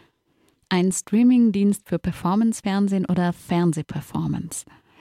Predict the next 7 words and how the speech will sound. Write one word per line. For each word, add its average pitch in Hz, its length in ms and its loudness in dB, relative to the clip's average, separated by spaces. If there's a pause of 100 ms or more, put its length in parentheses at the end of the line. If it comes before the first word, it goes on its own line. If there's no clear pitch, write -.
(240)
Dauerhaft 196 440 -2
und 185 160 0
kostenfrei 160 840 -6 (100)
und 175 160 -6
hoffentlich 180 380 -4
dauerhaft 156 440 -4
kostenfrei. - 680 -10